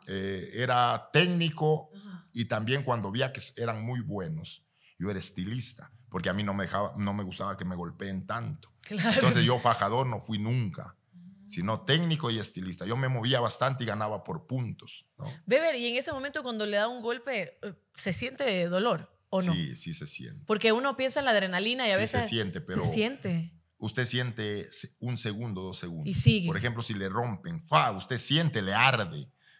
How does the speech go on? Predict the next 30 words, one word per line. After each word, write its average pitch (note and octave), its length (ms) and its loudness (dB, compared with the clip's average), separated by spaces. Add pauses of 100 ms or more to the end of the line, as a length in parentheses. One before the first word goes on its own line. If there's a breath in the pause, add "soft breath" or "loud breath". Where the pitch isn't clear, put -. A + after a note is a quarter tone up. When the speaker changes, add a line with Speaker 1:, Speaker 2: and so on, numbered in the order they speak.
(140 soft breath)
Speaker 1:
pero G#2 160 0
siente B2+ 360 0
solo A#2+ 280 0
uno B2+ 300 -2
o G#2 40 -4
dos G#2 140 -4
segundos. D3 480 -6
Speaker 2:
¿Y - 20 0
Speaker 1:
Y G3 40 2
la G3 80 6
Speaker 2:
después? A#3+ 260 6
Speaker 1:
concentración A#2 720 -2
le G2+ 80 -4
hace F#2+ 320 -6
que - 120 -16
perder G2 400 -8
el F2+ 140 -8
dolor. F2 340 -12
Speaker 2:
Pero F#3+ 140 -2
Speaker 1:
Y F#3+ 40 -2
le F#3 60 0
Speaker 2:
después G#3 260 2
Speaker 1:
pegan C#3+ 300 6
ahí B2 160 4
mismo D3 340 0
y G#2+ 40 -2
usted A#2+ 180 -4
ya G#2+ 120 0
no G2+ 100 -6
siente. D3 400 -6